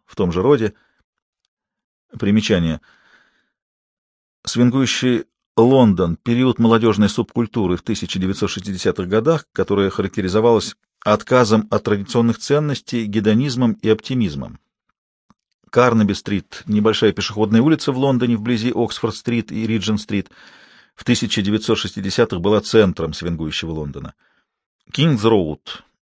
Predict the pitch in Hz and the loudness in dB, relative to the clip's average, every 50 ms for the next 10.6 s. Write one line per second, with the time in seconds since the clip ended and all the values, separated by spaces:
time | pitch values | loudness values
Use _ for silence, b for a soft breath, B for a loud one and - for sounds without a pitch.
0 | _ _ _ _ _ - 101 98 113 120 113 - 113 110 127 127 113 - 120 110 | _ _ _ _ _ -6 -4 -2 -2 -2 0 2 2 2 2 0 0 -2 -6 -6
1 | - - - 120 98 80 - - - - 82 80 80 101 95 - 85 80 92 90 | -6 -4 -2 0 0 0 -2 -6 -10 -12 -12 -6 -4 -2 -2 -2 -4 -6 -6 -4
2 | - 90 82 - - 95 110 147 156 143 135 123 117 107 b b b b b b | -4 -4 -6 -4 -4 -4 -2 -2 0 0 0 0 0 0 b b b b b b
3 | b b b b b - - 117 110 - - 120 131 131 127 113 - - 110 101 | b b b b b -2 0 0 0 2 2 0 0 0 0 -2 -2 -2 -4 -4
4 | - 98 - - 107 95 104 104 98 - 104 98 92 85 90 90 92 - - 92 | -4 -6 -6 -4 -2 -2 -2 -2 -4 -4 -4 -2 -2 -2 -2 -4 -4 -4 -4 -4
5 | 92 85 78 73 71 67 60 - - _ _ _ _ _ _ _ _ - 92 92 | -4 -4 -4 -6 -8 -10 -14 -16 -18 _ _ _ _ _ _ _ _ -2 0 0
6 | 85 78 - - - - - 80 78 73 - 76 71 67 - - _ _ _ _ | 0 -2 -6 -10 -12 -10 -10 -10 -10 -8 -8 -10 -10 -10 -12 -16 _ _ _ _
7 | _ _ _ _ _ _ _ _ _ _ _ _ _ _ _ _ _ _ _ _ | _ _ _ _ _ _ _ _ _ _ _ _ _ _ _ _ _ _ _ _
8 | _ _ _ _ - 120 113 123 147 156 - 165 156 170 170 - - 185 180 165 | _ _ _ _ -6 -2 2 2 4 4 4 2 0 0 -2 -2 -2 -2 0 2
9 | 165 127 104 - - 104 104 120 110 110 110 123 120 117 - 127 123 - - 160 | 2 0 0 0 0 -2 -2 0 -2 -2 0 0 0 0 0 0 -2 -2 0 0
10 | 170 156 101 85 78 - - 104 113 110 196 - | 0 0 0 -2 -4 -4 0 2 2 2 2 0